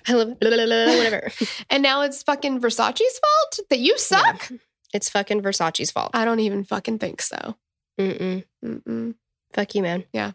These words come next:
Speaker 2: fuck you, man.
Speaker 1: Well, in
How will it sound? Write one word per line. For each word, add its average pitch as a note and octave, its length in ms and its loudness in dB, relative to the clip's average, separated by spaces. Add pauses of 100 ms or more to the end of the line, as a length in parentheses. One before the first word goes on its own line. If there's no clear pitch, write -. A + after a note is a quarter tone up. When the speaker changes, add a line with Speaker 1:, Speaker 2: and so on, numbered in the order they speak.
(160)
Speaker 2:
fuck D4 180 -10
you, F#3+ 80 -12
man. F#3+ 260 -12 (1000)
Speaker 1:
Well, B3+ 600 4 (760)
in G3 420 4